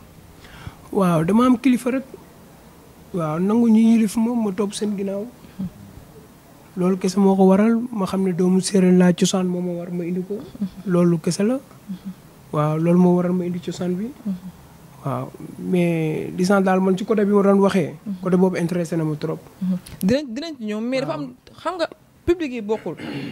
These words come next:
Speaker 2: Public yi bokkul, am ku ci nekk am na lu la indi woon ci Siteu. Am ñoo xam ne dañuy xaar Siteu bàqu, ñu jël ñuy dem ñibbi.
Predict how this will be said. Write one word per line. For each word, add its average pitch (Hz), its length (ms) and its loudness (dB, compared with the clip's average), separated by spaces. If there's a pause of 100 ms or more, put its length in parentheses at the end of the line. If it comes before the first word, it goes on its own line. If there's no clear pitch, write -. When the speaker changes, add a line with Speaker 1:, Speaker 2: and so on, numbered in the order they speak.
(300)
Speaker 2:
Public 269 260 0
yi 247 80 2
bokkul, 202 340 0
am 220 100 -2
ku 320 140 -4
ci 311 100 -2
nekk 262 360 0 (160)
am 247 180 0
na 247 60 4
lu 226 220 2
la 240 120 4
indi 220 140 -2
woon 196 180 -4
ci - 60 -16
Siteu. 190 260 -6
Am 220 60 0
ñoo 233 120 4
xam - 20 2
ne 208 60 2
dañuy 214 140 0
xaar 202 180 0
Siteu - 220 -4
bàqu, 190 380 -2 (360)
ñu 190 120 2
jël 190 180 2
ñuy 185 100 -2
dem 175 200 -2
ñibbi. 170 180 -4